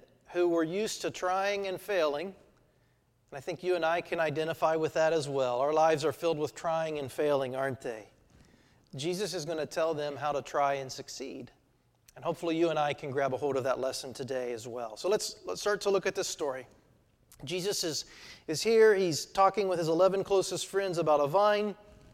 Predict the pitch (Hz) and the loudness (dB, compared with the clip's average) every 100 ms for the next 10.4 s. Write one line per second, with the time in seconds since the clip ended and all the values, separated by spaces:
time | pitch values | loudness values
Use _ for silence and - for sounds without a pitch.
0 | _ - _ - 170 180 175 185 - 185 | _ -20 _ -10 -2 2 2 0 -4 -6
1 | 180 180 190 185 180 185 170 175 175 160 | -4 -4 -2 -2 -2 -4 -6 -4 -4 -4
2 | 156 139 156 180 190 190 185 180 156 - | -4 -2 2 2 2 -2 0 2 0 -2
3 | - - - 147 - 214 208 196 180 180 | -18 -20 -8 -8 -2 2 4 2 2 0
4 | 180 175 - 185 190 185 185 - - - | 0 -2 0 6 8 6 2 -16 -20 -6
5 | 156 147 165 175 202 208 190 185 185 170 | -4 -2 -4 -4 2 6 8 10 8 6
6 | 180 185 165 190 170 170 147 175 160 170 | 2 2 0 2 2 0 -2 -2 0 2
7 | 151 185 185 - 185 175 143 160 135 165 | 4 4 2 2 0 0 -4 -6 -4 -4
8 | 170 165 151 147 151 139 - 135 104 - | -4 -4 -6 -6 -4 -6 -4 -6 -6 -8
9 | - _ _ _ _ _ _ _ _ _ | -16 _ _ _ _ _ _ _ _ _
10 | - - 185 | -8 -4 -4